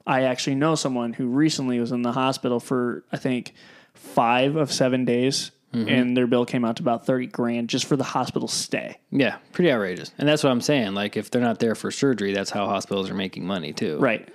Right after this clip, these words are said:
Speaker 1: And so, like, for me, it kinda, the way that we both talked about it goes either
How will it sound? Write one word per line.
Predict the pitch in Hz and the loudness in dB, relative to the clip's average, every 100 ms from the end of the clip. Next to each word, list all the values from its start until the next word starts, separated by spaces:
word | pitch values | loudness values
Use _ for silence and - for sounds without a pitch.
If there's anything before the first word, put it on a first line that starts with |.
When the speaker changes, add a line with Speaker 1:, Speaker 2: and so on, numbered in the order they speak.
| - 165 | -4 2
Speaker 1:
And | 156 | 2
so, | - 165 143 139 | 6 6 6 4
like, | 139 123 - _ _ _ _ - | 0 -2 -14 _ _ _ _ -4
for | - 175 | 2 4
me, | 190 196 170 247 254 - - | 4 2 0 -4 -10 -10 -2
it | 190 | 0
kinda, | - 202 190 151 135 196 | 4 4 4 2 0 -4
the | 160 165 147 | -2 2 4
way | 147 151 | 6 4
that | 135 | 4
we | 127 135 | 2 2
both | 123 123 | 2 2
talked | - 120 120 | 0 -4 -2
about | 131 120 | -2 -2
it | 117 _ _ _ _ - | -4 _ _ _ _ 2
goes | 131 120 | 2 2
either | 180 123 117 | 0 0 -2